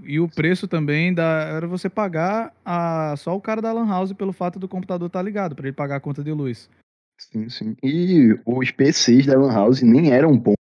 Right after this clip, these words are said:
Speaker 2: tá ligado? Era aquele computador
Speaker 1: Não, não eram, não são.
Speaker 2: antigão mesmo, um
Speaker 1: Os
Speaker 2: Windows
Speaker 1: monitor
Speaker 2: sete
Speaker 1: quadradão.
Speaker 2: tá ligado? Sim, os mouse travando, os teclados duros, mano, mas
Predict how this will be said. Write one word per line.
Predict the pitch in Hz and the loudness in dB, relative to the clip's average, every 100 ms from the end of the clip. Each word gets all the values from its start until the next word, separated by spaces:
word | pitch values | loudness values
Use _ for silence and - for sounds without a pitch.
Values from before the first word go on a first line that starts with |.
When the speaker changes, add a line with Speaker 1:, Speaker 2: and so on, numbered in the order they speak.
| _ | _
Speaker 2:
tá | 98 | 2
ligado? | 95 98 | 4 6
Era | 104 | 4
aquele | 104 117 - _ _ | 4 2 2 _ _
computador | - 117 - 131 | 2 2 2 2
Speaker 1:
Não, | 117 165 | 4 6
não | 175 - | 8 8
eram, | 226 240 160 120 127 | 6 2 -2 -4 -8
não | 131 220 | -6 -2
são. | 127 131 156 | 0 0 -2
Speaker 2:
antigão | 180 147 120 131 165 | -4 0 2 4 6
mesmo, | 110 113 160 175 | 8 8 6 4
um | 139 85 85 113 | 4 2 4 4
Speaker 1:
Os | 120 | 8
Speaker 2:
Windows | 143 196 | 8 8
Speaker 1:
monitor | 208 - 160 196 | 6 4 4 2
Speaker 2:
sete | 190 | 2
Speaker 1:
quadradão. | 185 180 175 147 127 170 | 0 2 0 4 4 4
Speaker 2:
tá | 196 | 4
ligado? | - - - - _ _ | 4 2 0 -6 _ _
Sim, | - 101 104 120 | -10 -2 2 4
os | 107 | 4
mouse | 104 104 110 113 | 2 0 0 -2
travando, | - 120 110 90 90 98 110 101 | 0 2 2 0 -2 0 2 0
os | 101 | -2
teclados | 117 110 117 107 113 | -2 0 2 2 2
duros, | 92 87 98 110 113 | -2 -2 0 2 2
mano, | 110 101 | 2 0
mas | 101 78 69 - | -2 -2 -4 -4